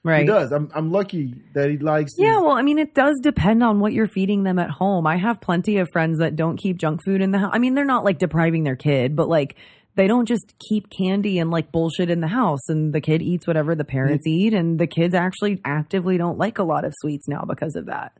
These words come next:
Speaker 2: Yeah, I mean, I,
Speaker 1: You know?
Speaker 2: um, he had a birthday party last weekend, and the drinks, there was Coke, Sprite,
Speaker 1: Yeah.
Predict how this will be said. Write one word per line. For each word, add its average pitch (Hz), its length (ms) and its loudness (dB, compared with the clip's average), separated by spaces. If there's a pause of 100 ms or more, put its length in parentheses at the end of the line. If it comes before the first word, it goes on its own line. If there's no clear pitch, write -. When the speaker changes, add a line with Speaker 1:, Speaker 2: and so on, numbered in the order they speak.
Speaker 2:
Yeah, 151 180 -2
I 185 40 2
mean, 139 180 0
I, 135 200 -4
Speaker 1:
You 156 120 -2
know? 156 320 -2
Speaker 2:
um, 120 560 0 (100)
he 143 60 -2
had 151 140 4
a 139 40 0
birthday 131 420 -2
party 117 320 -4
last 107 260 -4
weekend, 98 460 -8 (140)
and 107 360 -8
the 113 80 -4
drinks, 117 560 -6
there 113 80 -6
was 104 140 -12
Coke, 120 340 -6
Sprite, 113 440 -6
Speaker 1:
Yeah. 262 320 -2